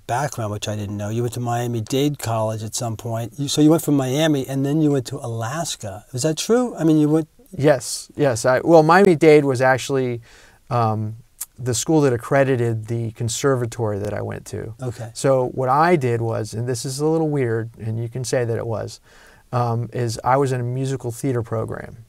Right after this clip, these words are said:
Speaker 2: I thought I wanted to be an actor, and, you know, they call that, what I was, is a triple threat, because I could sing and I could dance and I could act. Um,
Speaker 1: But
Speaker 2: and
Speaker 1: apparently
Speaker 2: so
Speaker 1: you couldn't.
Speaker 2: But, well,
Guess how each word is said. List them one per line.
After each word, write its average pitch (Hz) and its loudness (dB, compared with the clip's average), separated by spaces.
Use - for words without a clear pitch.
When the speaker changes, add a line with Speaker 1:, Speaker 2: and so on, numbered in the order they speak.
Speaker 2:
I 117 -4
thought 117 0
I 120 2
wanted 117 -2
to 113 -4
be 110 -6
an 104 -8
actor, 117 -6
and, 107 -8
you 143 -2
know, 120 -2
they 120 -2
call 135 4
that, 107 0
what 117 -2
I 110 0
was, 113 0
is 107 -8
a 104 -4
triple 113 -6
threat, 104 -6
because 110 -6
I 110 -2
could 113 -8
sing 117 -4
and 110 -4
I 113 -8
could 110 -8
dance 107 -8
and 104 -10
I 104 -10
could 104 -10
act. - -6
Um, 110 -2
Speaker 1:
But 165 6
Speaker 2:
and 123 2
Speaker 1:
apparently 180 10
Speaker 2:
so 160 8
Speaker 1:
you 151 8
couldn't. 139 2
Speaker 2:
But, 160 6
well, 220 12